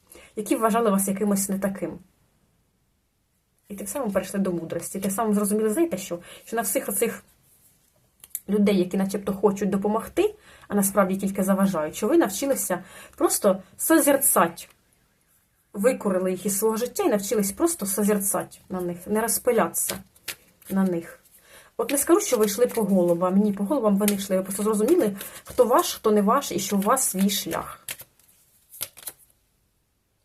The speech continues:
Що ви і є сам собі підтримка. Да. Знову таки, про те, що ви, е, тут мені йде людина постарше, <clears throat> навчилися,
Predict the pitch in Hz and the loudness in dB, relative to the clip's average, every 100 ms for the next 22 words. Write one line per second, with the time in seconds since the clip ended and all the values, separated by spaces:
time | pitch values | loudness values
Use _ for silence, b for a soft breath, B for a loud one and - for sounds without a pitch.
0 | _ - 220 214 214 196 185 - 208 220 | _ -10 -4 -4 0 0 0 -2 -4 -4
1 | 185 180 175 - 175 185 196 - 196 - | -6 -6 -6 -8 -8 -8 -10 -12 -12 -14
2 | - _ _ _ _ - 185 160 - - | -18 _ _ _ _ -12 -10 -10 -16 -20
3 | B B B 190 196 190 170 - 185 247 | B B B 0 0 0 -6 -8 -4 -2
4 | 247 202 185 196 294 - b b b b | -4 -4 0 0 0 -6 b b b b
5 | b b - 190 180 175 170 170 - - | b b -4 2 4 6 4 0 -4 -8
6 | - 247 214 226 202 214 214 196 196 - | -4 2 2 4 4 4 0 -2 -4 -2
7 | 165 - 233 - _ _ - - 233 190 | -4 -6 -10 -14 _ _ -4 -2 2 0
8 | - _ _ _ _ _ _ _ _ _ | -2 _ _ _ _ _ _ _ _ _
9 | _ _ - 208 202 - 240 202 196 185 | _ _ -12 -4 -4 -2 -2 -2 0 -2
10 | 180 | -4